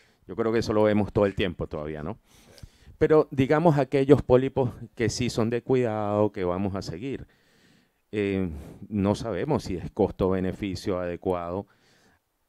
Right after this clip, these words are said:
hacer una, eh, duodenocistostomía para sacar el pólipo. Yo,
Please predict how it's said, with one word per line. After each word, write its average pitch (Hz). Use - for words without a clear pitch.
hacer 104
una, 104
eh, 98
duodenocistostomía 104
para 95
sacar 92
el 87
pólipo. 92
Yo, 76